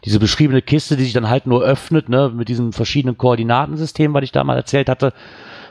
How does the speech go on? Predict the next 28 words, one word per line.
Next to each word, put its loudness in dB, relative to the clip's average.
Und -4
er 4
meint, 0
es -4
wäre 4
ja 2
nur 2
möglich, 0
wenn, -2
indem 2
man 0
einen -2
kleinen 2
Computer 0
mit -4
einem -2
G-P-S-Empfänger -2
verbaut, 0
der 4
dann 0
beim 0
Erreichen -2
von -2
einer -2
Zone 2
eine -2
Information -4
freigibt. -4